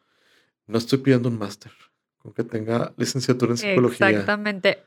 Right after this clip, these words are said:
Speaker 2: Chicos, mucho ojo. Y sobre todo también, digo, en, en las páginas web y todo, tienen que ver que tenga, como bien comentó Mero, la cédula profesional. O sea,
Speaker 1: Sí, sí, sí.
Speaker 2: eso es imprescindible.
Speaker 1: Sí, exacto. Este,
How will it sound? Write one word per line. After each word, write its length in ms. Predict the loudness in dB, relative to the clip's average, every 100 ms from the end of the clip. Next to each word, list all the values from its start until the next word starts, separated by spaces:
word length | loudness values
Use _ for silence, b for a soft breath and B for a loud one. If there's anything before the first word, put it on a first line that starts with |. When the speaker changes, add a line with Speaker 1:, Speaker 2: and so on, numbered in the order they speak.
| _
Speaker 2:
Chicos, 340 | -4 2 2 0
mucho 380 | -4 0 2
ojo. 220 | 2 2 2
Y 80 | 2
sobre 200 | 2 2
todo 140 | 2
también, 460 | 0 -2 0 -2 -4 0
digo, 240 | 0 2
en, 180 | -2 -4
en 140 | -6
las 320 | 0 0 0 -2
páginas 440 | -8 -8 -4 0
web 160 | 2 2
y 60 | 2
todo, 260 | 4 4
tienen 300 | 2 -4 -4
que 140 | 0 4
ver 260 | 4 2
que 360 | 0 0 -2 _ _ -4
tenga, 300 | -2 0 0
como 180 | 2 2
bien 140 | 2
comentó 420 | 2 0 2 2
Mero, 340 | 2 2 4 2
la 180 | 0 -4
cédula 360 | 0 2 2 0
profesional. 640 | -4 -6 -8 -6 -6 -8 _ -20
O 40 |
sea, 300 | -4 -2 -2 _ _ _
Speaker 1:
Sí, 220 | 2 4
sí, 140 | 6 4
sí. 180 | 4
Speaker 2:
eso 200 | 2 4 0
es 80 |
imprescindible. 760 | 0 0 -2 -2 -6 -6 -6 -14 _ _
Speaker 1:
Sí, 140 | 6
exacto. 600 | 6 6 2 4 2 4
Este, 880 | 4 4 0 0 4 6 8 6 2